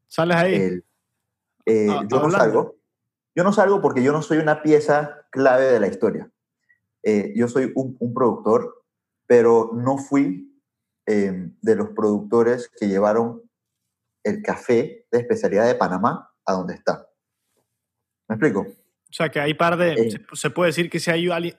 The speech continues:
Speaker 1: hay ciertos que lideraron ese,
Speaker 2: Ah,
Speaker 1: ese boom, porque
Speaker 2: cien por ciento.
Speaker 1: eso por algo llegó a lo que es ahorita, y es algo que hablé con Benny de, de Unido,
Speaker 2: Ujú.
Speaker 1: que, que comentó, ¿no? Que él y yo, que él comenzó esto,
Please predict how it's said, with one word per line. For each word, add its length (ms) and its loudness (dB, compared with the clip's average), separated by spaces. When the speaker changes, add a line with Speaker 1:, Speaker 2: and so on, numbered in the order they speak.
Speaker 1:
hay 480 -6
ciertos 440 -8
que 140 -4
lideraron 720 -4
ese, 520 -8
Speaker 2:
Ah, 240 2
Speaker 1:
ese 120 -2
boom, 80 -8
porque 100 0
Speaker 2:
cien 180 0
por 160 -6
ciento. 420 -4
Speaker 1:
eso 160 -20
por 180 -4
algo 220 -2
llegó 560 -4
a 100 -6
lo 120 -4
que 60 -2
es 60 0
ahorita, 360 -2
y 60 0
es 60 0
algo 160 0
que 60 0
hablé 140 -4
con 220 -6
Benny 400 -2
de, 360 -4
de 100 -8
Unido, 560 -4
Speaker 2:
Ujú. 120 -10
Speaker 1:
que, 280 -2
que 140 -8
comentó, 480 -2
¿no? 160 -8
Que 100 -8
él 120 -2
y 60 -6
yo, 140 -6
que 100 -8
él 100 -8
comenzó 500 -6
esto, 440 -8